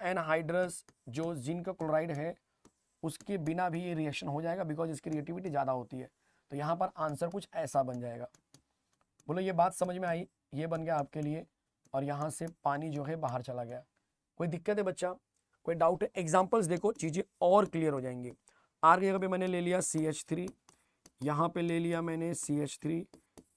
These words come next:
यहाँ पे ले लिया मैंने सीएच थ्री ओ एच। क्या मिलाने की बात हो रही है? एचसीएल। क्या कंडीशन आएगा? बिल्कुल नहीं आएगा। क्यों सर? क्योंकि टर्शियरी अल्कोहल जो होता है रिएक्शन के मामले में या रिएक्टिविटी के मामले में काफी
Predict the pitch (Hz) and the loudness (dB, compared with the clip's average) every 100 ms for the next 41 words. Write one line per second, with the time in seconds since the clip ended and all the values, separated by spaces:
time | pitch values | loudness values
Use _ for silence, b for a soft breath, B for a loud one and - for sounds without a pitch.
0 | 127 139 135 156 170 165 170 160 156 156 | -6 -2 0 0 -2 -2 -2 -2 -2 -2
1 | - 147 135 - 147 - - 139 135 127 | -2 -2 -2 -4 -4 -4 -6 -2 -2 -2
2 | - - b b b - 165 185 180 180 | -8 -18 b b b -2 0 2 -2 -2
3 | 185 175 180 175 190 - 151 147 - 156 | 0 0 0 -2 -4 -4 -6 -4 -2 -2
4 | 131 175 185 180 175 170 180 190 196 190 | -2 -2 0 0 0 0 -2 -4 -2 -2
5 | 139 170 170 180 151 131 131 190 185 208 | 0 0 0 -2 -2 -4 -4 -4 -2 0
6 | 214 _ b b - 156 - 175 147 196 | -2 _ b b -8 -4 0 0 0 -4
7 | 233 165 165 170 165 165 156 151 165 180 | 0 0 0 0 0 2 0 0 -2 -2
8 | 240 _ b b b - 143 160 160 208 | -6 _ b b b -4 0 2 0 -2
9 | 190 170 156 151 160 170 156 160 208 202 | 0 0 2 0 0 0 0 0 -2 -2
10 | 180 170 156 180 175 160 190 220 | 0 -2 -2 0 2 2 0 -4